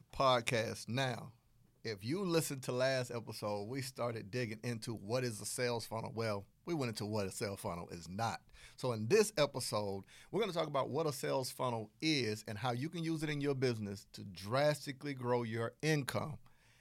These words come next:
and help your marketing and your sales. So I won't unpack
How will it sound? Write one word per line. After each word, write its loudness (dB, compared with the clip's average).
and 2
help 0
your -2
marketing 0
and -2
your -10
sales. -10
So 6
I 8
won't 6
unpack 2